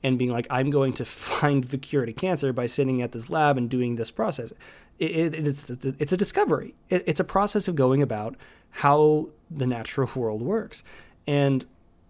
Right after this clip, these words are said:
thinking that scientists are making loads of money by discovering things for big pharma is not true. Any researcher that I have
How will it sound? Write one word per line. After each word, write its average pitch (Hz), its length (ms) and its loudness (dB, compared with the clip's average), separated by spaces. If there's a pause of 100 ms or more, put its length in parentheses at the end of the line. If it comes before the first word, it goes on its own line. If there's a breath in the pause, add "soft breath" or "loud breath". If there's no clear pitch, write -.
(560)
thinking 160 760 2
that 127 380 -4
scientists 139 960 0
are 123 120 -4
making 123 480 -2
loads 139 420 2
of 127 160 -2
money 131 320 2
by 117 260 0
discovering 127 540 -2
things 123 260 -2
for 117 140 -4
big 113 260 -6
pharma 135 380 -2
is 123 140 -4
not 139 300 -4
true. - 380 -4 (420 loud breath)
Any 240 260 4
researcher 156 520 0
that 123 120 -2
I 117 100 -2
have 113 140 -4